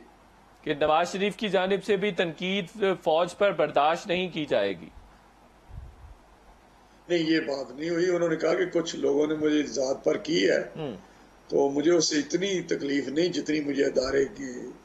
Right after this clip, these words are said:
Speaker 2: बात
Speaker 1: बिल्कुल
Speaker 2: करने
Speaker 1: सही।
Speaker 2: से तकलीफ है। और मैं समझू अदारे के मुतालिक हमें भी थोड़ा सा मुतात रहना
Speaker 1: बिल्कुल
Speaker 2: चाहिए।
Speaker 1: सही है।
Speaker 2: जिस
Speaker 1: और
Speaker 2: तरह भी है,
Speaker 1: राणा
Speaker 2: जिस तरह
Speaker 1: साहब
Speaker 2: भी है, ये एक ऐसा अदारा है जिससे हमारी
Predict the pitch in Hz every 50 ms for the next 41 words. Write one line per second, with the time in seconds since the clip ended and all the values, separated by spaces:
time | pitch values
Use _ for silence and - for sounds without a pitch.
0 | - 117 117 113 110 107 110 135 143 131 - - - - 127 101 92 113 117 -
1 | - 110 120 123 135 - 139 - - - - - - - - - - - - -
2 | - 156 156 165 151 156 160 160 170 175 175 156 131 151 147 147 156 160 156 165
3 | 156 147 - 151 147 147 151 147 147 139 143 147 147 147 156 - - 185 160 139
4 | 139 147 147 151 156 - 131 131 123 - 123 123 131 135 135 135 190 190 - 240
5 | - - 277 240 226 233 226 - - - - - - - - - 247 233 185 180
6 | 180 170 160 160 - 147 - - - - - - - - - 156 160 214 233 247
7 | 277 294 262 349 330 330 170 180 175 175 185 185 180 180 175 175 175 175 165 156
8 | 156 - - 175 175 - 165 156 160 180 185 185 175 160 - - - - - -
9 | - - - - - 156 165 160 - 170 156 151 147 143 147 143 156 151 151